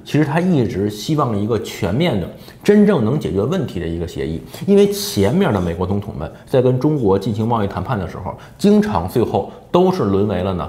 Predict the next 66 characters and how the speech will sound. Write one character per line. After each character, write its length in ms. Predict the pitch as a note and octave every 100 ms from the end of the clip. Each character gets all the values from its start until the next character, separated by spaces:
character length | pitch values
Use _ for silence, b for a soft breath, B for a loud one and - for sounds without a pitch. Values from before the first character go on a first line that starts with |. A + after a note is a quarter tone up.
| - -
获 240 | - D3+
得 140 | G2
了 100 | A2+
一 140 | G2 G2+
个 180 | G#2 - B B -
局 220 | A#2+ C#3
部 200 | F#3+ B2
的、 160 | E2 - - -
临 200 | A2 A#2
时 160 | C3 A#2
性 160 | B2
的 140 | G2 C#2
协 220 | - E2
议， 180 | F#2 F#2 B
没 100 | -
有 140 | E3 C#3
全 260 | - A2
面 160 | C3+ F#3
的 80 | G2
呢 160 | D2 - -
解 100 | -
决 140 | F#2+ G#2+
这 100 | C3
个 80 | A2
问 160 | D#3
题， 160 | G2+ - -
没 80 |
有 80 | C3+
全 180 | C3 C3+
面 140 | F3+
的 100 | C#3
解 140 | G2 D2+
决 100 | F#2+
中 160 | C#3
美 80 | C3
贸 220 | F#2 B2
易 60 | G2
的 60 | F#2+
问 120 | D3
题。 180 | - G#2+ - B B B
那 80 | - C#3
川 260 | - G#3+
普 140 | B2 G2
呢 100 | G2+
就 100 | A#2+
不 220 | - G#3+
想 260 | - C#2+
再 140 | - A2+
跟 160 | A#2
前 180 | B2 -
任 120 | A#2
的 100 | A2+
总 160 | F2 G#2
统 160 | G#2 F2
呢 100 | D2 -
一 120 | G#2
样， 140 | C#3+ - B B B -
川 220 | - G#3+
普 140 | A2
呢 120 | G2+
就 140 | G2+ D3+
是 80 | A#2
想 220 | - - -
要 220 | A#2 F#2+
这 160 | A#2 F#2
个 260 | E2+ E2